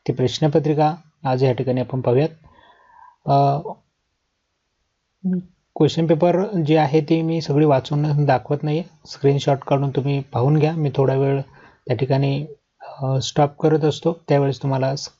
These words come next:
अ, व्हिडिओ थांबवून स्क्रीनशॉट काढता येणार आहे. ही क्वेश्चन पेपर नवीन, अ, फॉरमॅटनुसार आहे की नाही हे देखील तुम्ही चेक करून घ्या एकदा.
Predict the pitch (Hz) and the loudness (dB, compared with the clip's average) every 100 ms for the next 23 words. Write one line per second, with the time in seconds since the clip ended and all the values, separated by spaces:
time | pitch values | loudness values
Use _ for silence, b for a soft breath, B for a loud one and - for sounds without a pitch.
0 | - 135 131 117 131 139 135 139 156 135 | -6 -2 0 2 4 2 2 -2 -2 -4
1 | 117 - 123 117 127 127 - - 110 110 | -8 -8 -8 -4 -4 -4 -6 -6 -4 -2
2 | 135 139 139 135 160 - _ b b b | 0 2 2 2 0 -6 _ b b b
3 | b b b b b - 156 170 160 190 | b b b b b -2 -2 0 0 2
4 | 180 156 190 180 165 156 170 170 170 165 | 0 2 0 2 2 4 2 2 2 2
5 | 165 175 - 143 131 147 143 147 151 143 | 0 -6 -4 -2 -2 -2 -4 -2 0 2
6 | 135 131 147 147 151 139 120 139 131 - | 0 0 0 -2 -4 -4 -4 -4 -6 -8
7 | - - 139 131 139 131 131 135 147 - | -12 -2 0 2 0 0 -2 -2 -6 -4
8 | 127 117 143 139 143 147 139 147 | -4 -2 -2 0 2 2 2 -2